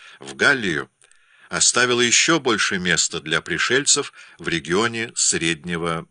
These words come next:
Дуная. Смотрите раздел третий выше. Степи этого региона были хорошо приспособлены для кочевого образа жизни,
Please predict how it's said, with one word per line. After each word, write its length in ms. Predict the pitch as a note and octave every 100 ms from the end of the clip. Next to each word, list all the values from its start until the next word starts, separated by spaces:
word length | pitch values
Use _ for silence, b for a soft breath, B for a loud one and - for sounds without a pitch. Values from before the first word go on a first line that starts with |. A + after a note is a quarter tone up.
| _ -
Дуная. 560 | C#2+ E2+ D#2 C#2 C2 - _ _ _ _ _ _ _ _ b b b
Смотрите 540 | - F#2 F#2 F#2+ G2+
раздел 400 | E2+ D2 E2 F#2
третий 480 | - F2 D#2 - D2+
выше. 360 | D2 - - - _ - _ _ _ _ _ _ _ _ _ B B B B
Степи 400 | - - E3+ E3
этого 280 | D#3+ D3+ C#3
региона 500 | B2+ A2+ D#3 B2+ F#2+ B B B
были 200 | C3+ C#3
хорошо 440 | C3 B2+ - D3
приспособлены 920 | C#3 B2 B2+ A2+ C#3 B2 B2 A#2 A2 -
для 240 | F2+ G2+
кочевого 560 | - - A#2+ A2+ A2+ A2
образа 480 | A#2 G#2+ G#2+ G#2+ A2+
жизни, 400 | B2 F2 D2+